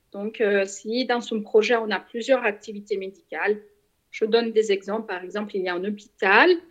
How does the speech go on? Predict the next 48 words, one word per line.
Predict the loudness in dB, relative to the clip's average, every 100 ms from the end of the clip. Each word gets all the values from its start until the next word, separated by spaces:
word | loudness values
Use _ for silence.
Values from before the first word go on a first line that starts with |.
| -20 -18 -8
mais |
il | -2
y |
a | 2
aussi | 0 0 -4
une | -2
activité, | -4 -6 -8 -6 -6 -4 0 2 0 -2 _ -16
comme | -10 -4
on |
les | -2 0
appelle | -2 -6 -8
souvent, | -4 -4 -4 2
outreach | 4 4 -2 -4 -4 -8 -12
dans | -14 -8
des | -8
centres | -8 -6 -6
de |
santé. | -6 -8 -10 2 6 6 2 -4 -20 _ -10
On | -4
a |
une | -2 -2 -2
activité | -4 -4 -4 -2 -4
santé | -2 -4 -2
mentale | -2 -4 -2 2 2 2 0
et | -6 -10
on | -8
a | -8 -10
une | -14 _ _
activité | _ -16 -8 -8
de | -8
promotion | -12 -16 -16 -12
de | -10
la | -10
santé. | -10 -14 -4 -4 -4 -20 -20 -20 -14
Moi, | -2 2
j'essaye | 4 2 2 -4 -6
de | -8
supporter | -16 -16 -14 -16 -10 -8
ces | -6 -4
équipes | -4 -2 2 2 0 -20 _ _ _ -8
et | -4 -4
de, | 2 6
euh, | 8 8 6 0 -4 -6
de | -6
les | -6 -6
supporter | -8 -6 -6 -8 -6 -2 -2 -2 0
et | 0 0
de, | -2 0 2 2 0 -4